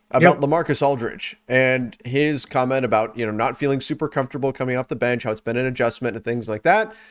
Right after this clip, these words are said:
Speaker 1: Lo and behold, he is now starting. <laughs> He is back in the starting lineup for the
Speaker 2: <laughs>
Speaker 1: Brooklyn Nets in place of Blake Griffin. Uh, I can't say it's because of those comments or, or whatever, but,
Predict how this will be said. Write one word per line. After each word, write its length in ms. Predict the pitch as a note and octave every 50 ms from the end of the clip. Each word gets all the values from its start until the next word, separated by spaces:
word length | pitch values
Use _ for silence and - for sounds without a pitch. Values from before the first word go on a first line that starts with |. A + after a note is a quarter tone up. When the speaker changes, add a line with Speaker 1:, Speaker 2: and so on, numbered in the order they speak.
| - _ _ _ _ _ -
Speaker 1:
Lo 160 | - A#2 A2+
and 80 | A2+ A#2
behold, 440 | A#2+ B2 E3 G#3 A#3 A#3 A3+ A3 C3+
he 120 | C3+ D3
is 180 | D#3 D3 B2 B2+
now 420 | C#3+ C3 B2+ C3 C3 B2+ A#2+ - _
starting. 480 | - - - - F3+ - D#3+ C3+ A#2+ B2 -
<laughs> 80 | -
He 100 | - F#3
is 120 | F3 D3+ A#2
back 320 | A2 D3+ D3+ D#3 D3+ -
in 200 | - D#3 D3 C#3+
the 100 | C#3 C3+
starting 340 | - - D#3 C#3+ C3+ C3 B2
lineup 380 | A#2+ A#2+ A#2 A2+ G#2+ G#2+ G#2 - - A2 F#2 - - -
for 160 | - - C3 D#3+
the 100 | A#2 G#2+
Speaker 2:
<laughs> 20 |
Speaker 1:
Brooklyn 320 | A2 A#2 A2 - A2 A2
Nets 220 | A2+ A#2 A#2 - -
in 180 | A#2 A#2+ G#2+
place 340 | - - B2 A#2+ A#2+ - -
of 260 | - A#2 A2 G#2 -
Blake 280 | - B2 A#2 A2 A2 -
Griffin. 440 | - F3 G#3+ A3 G#3+ A3 G#3+ G3+ F#3+
Uh, 340 | D3+ F#2+ B2 B2 B2 A#2+ A#2+
I 100 | - C3
can't 260 | B2+ - E3 D#3 D3 -
say 180 | - C#3 B2+
it's 120 | B2+ B2 -
because 640 | - C#3+ C3+ B2 - - - C3 D3 D#3+ D#3+ C3
of 220 | C#3 D#3 D#3 C#3 B2
those 280 | D3 D3 D3 C#3+ C#3
comments 600 | - - C3+ B2+ B2+ B2+ B2+ B2+ C3 C#3+ - -
or, 100 | C3 B2 B2
or 140 | A2+ B2 A#2
whatever, 340 | A#2 A#2 A2+ A#2 A#2 D#3+
but, 280 | F3 C#3 D3 C3+ A#2+ -